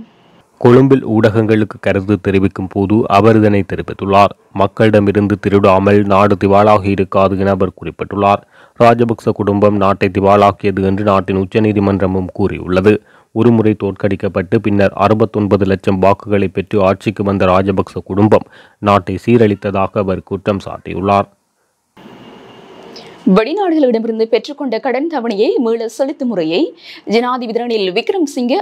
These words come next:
Speaker 2: அந்த நாடுகளுக்கு தெரிவித்திருக்கின்றார். அதனால் அந்த முறையை யாராவது மாற்றியமைக்க முயற்சித்தால் மீண்டும் நாங்கள் அனைவரும் பிச்சை எடுக்க வேண்டிய நிலைக்கு தள்ளப்படுவோம் என பாராளுமன்ற உறுப்பினர் வஜிர அபேவர்தன தெரிவித்தார்.
Speaker 1: எதிர்க்கட்சி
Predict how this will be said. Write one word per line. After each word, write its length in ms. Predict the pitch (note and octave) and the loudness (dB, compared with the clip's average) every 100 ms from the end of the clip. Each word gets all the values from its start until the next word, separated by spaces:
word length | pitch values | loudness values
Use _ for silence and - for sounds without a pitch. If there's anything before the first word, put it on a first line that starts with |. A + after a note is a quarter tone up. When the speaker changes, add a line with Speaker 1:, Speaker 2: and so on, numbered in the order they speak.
| A3 | -2
Speaker 2:
அந்த 140 | B3 G#3+ | -2 -2
நாடுகளுக்கு 520 | G3 A#3+ C#4 A#3+ A#3 G4 | -2 -4 -4 -4 -4 -4
தெரிவித்திருக்கின்றார். 840 | E4 A3+ G3 F#3 G3 F#3 F#3 A2+ - - _ - G#3+ | -4 -6 -4 -4 -4 -4 -2 -4 -6 -14 _ -4 -2
அதனால் 340 | A3 B3+ D#4 A3+ | 0 -2 -2 -2
அந்த 140 | A#3+ A3+ | 0 -2
முறையை 320 | A#3 G4 E4+ G#3 | -2 -4 -4 -6
யாராவது 420 | A#3 A#3 A#3 G#3+ A#3 F3 | -6 -6 -6 -4 -4 0
மாற்றியமைக்க 580 | F#3 - C#4+ B3 A3+ A3+ | -2 -2 -6 -6 -6 -8
முயற்சித்தால் 580 | G#3 G3 G3 F#3+ F3+ G#4+ C5+ - - - | -6 -6 -6 -2 0 0 -4 -14 -12 0
மீண்டும் 320 | C4 A#4+ G4+ C#4+ | 0 2 -2 -2
நாங்கள் 260 | B3+ B3+ A#3 | -4 -2 -2
அனைவரும் 360 | G#3+ A3 B3 A#4+ | -2 -2 -4 -2
பிச்சை 200 | C#4 - E4 | -4 -2 -2
எடுக்க 220 | B3 C#4 A3 | -2 -2 -4
வேண்டிய 260 | A3 G#3+ F#3+ | -4 -2 -2
நிலைக்கு 280 | A#3 C4 B3+ C4+ | -2 -6 -8 -4
தள்ளப்படுவோம் 640 | E4+ E4+ A3 F#3 F3+ E3 | -4 -4 -4 -4 -4 -4
என 80 | - B4+ - - - - | -2 -4 -10 -20 -4 -2
பாராளுமன்ற 540 | D4 F4 D#4+ C4+ C4 B3+ A3+ | 0 0 0 0 0 0 0
உறுப்பினர் 360 | A#3+ A#3+ D4 A#3 | -2 -2 -2 -2
வஜிர 220 | G3+ A3+ F#3 | -4 -2 -2
அபேவர்தன 560 | G3 C#4+ D4 C#4+ C#4+ C#4+ | -2 -6 -6 -6 -6 -4
தெரிவித்தார். 520 | A#3+ F3+ - B2 - - - _ A2+ | -4 -4 -4 -4 -6 -12 -18 _ 2
Speaker 1:
எதிர்க்கட்சி 500 | A2+ D#3+ F3 D3+ D3 | 4 4 2 2 4